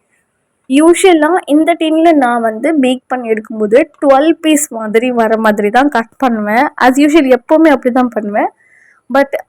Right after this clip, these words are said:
ஆ, கசினுக்கு கொடுக்கறதால நான் வந்து just நைன் பீசஸ் வர மாதிரி நல்லா பெரிய பெரிய பீசஸாவே வச்சு கட் பண்ணியிருந்தேன். ஃபர்ஸ்ட்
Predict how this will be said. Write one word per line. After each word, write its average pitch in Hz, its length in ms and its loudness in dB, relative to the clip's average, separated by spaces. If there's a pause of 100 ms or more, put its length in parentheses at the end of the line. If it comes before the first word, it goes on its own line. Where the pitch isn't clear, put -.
(100)
ஆ, 233 340 0
கசினுக்கு 349 540 0
கொடுக்கறதால 285 880 2
நான் 254 260 0
வந்து 240 300 -2
just 294 380 -2
நைன் 240 360 2 (100)
பீசஸ் 320 380 0
வர 233 240 0
மாதிரி 226 300 -4
நல்லா 269 240 4 (120)
பெரிய 294 320 0
பெரிய 262 360 -2
பீசஸாவே 233 600 -4
வச்சு 226 320 -4
கட் 233 240 -10 (120)
பண்ணியிருந்தேன். 220 540 -4 (3250)
ஃபர்ஸ்ட் 320 340 2